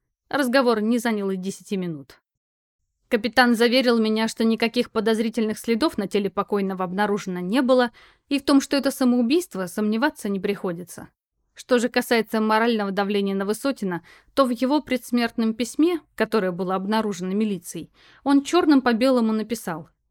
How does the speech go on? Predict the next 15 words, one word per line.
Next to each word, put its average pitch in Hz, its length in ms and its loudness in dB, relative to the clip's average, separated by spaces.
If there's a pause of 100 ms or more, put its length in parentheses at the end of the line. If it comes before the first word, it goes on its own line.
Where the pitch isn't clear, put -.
(180)
«В 208 220 -6
моей 220 340 4
смерти 311 480 2
прошу 208 340 -4
никого 190 400 -2
не 226 160 2
винить». 170 480 -6 (1160)
«А 226 140 2
что 311 180 0
он 339 80 6
ещё 233 260 2
написал?» — 220 540 -4 (320)
полюбопытствовала 220 800 2
я. 208 300 -4 (880)
«Сейчас», — - 560 -4